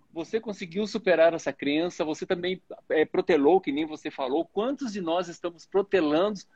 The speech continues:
a, a, a alguma coisa que a gente quer fazer, né?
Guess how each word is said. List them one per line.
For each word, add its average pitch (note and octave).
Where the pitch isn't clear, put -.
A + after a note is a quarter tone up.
a, D3+
a, D#3
a D3+
alguma D#3+
coisa G3+
que G3
a F3
gente F3
quer A3
fazer, D#3
né? C#3+